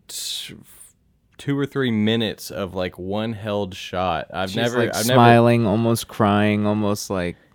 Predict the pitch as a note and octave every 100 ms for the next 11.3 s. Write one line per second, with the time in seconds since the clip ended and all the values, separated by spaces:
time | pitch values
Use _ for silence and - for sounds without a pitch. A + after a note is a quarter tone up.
0 | - G2+ A#2 B2 A2 F#2+ A2+ A2+ A#2 A2
1 | B2 A#2+ A#2 A2+ - - A#2 A2+ A2+ A2
2 | - - - - G2+ C#3+ A#2+ F#2+ A#2 G#2+
3 | G2+ - G#2 A2+ G#2+ F#2+ F#2 F#2 F2 F#2+
4 | F#2 G2+ F2+ - A2 G#2+ - G#2 E2+ E2
5 | - F2+ - F#2 F#2 F#2 - A#2+ A#2 B2+
6 | A#2 F#2+ - F2 F#2 F2 G2 E2 G2 F#2
7 | G#2 G#2+ G#2 G2 F#2 D2 G#2 G2+ F#2 F#2
8 | F2+ D2 F#2+ F#2 F2+ F2+ E2+ E2 D#2+ D#2
9 | D2+ B2 - - C3+ C3+ B2 A2+ F#2+ A2+
10 | _ - B2 G#2 - A#2 A#2 - G#2+ F2+
11 | - -